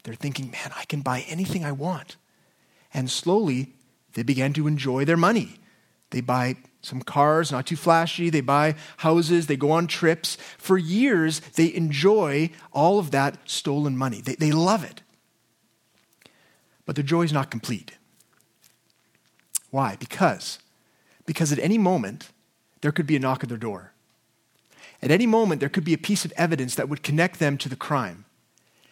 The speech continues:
At any moment, they could be put in handcuffs and brought into a courtroom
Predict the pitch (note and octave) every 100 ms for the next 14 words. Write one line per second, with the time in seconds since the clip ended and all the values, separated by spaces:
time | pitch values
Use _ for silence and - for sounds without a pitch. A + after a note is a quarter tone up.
0 | _ - F3+ A#3 A#3 A3+ E3+ E3 F3+ F3+
1 | G#3+ F#3+ D3+ F3+ A3 G#3+ D#3+ C3+ - -
2 | F3 D#3+ E3 F3 F3 F3 E3 - C#4+ A3
3 | D3+ A#2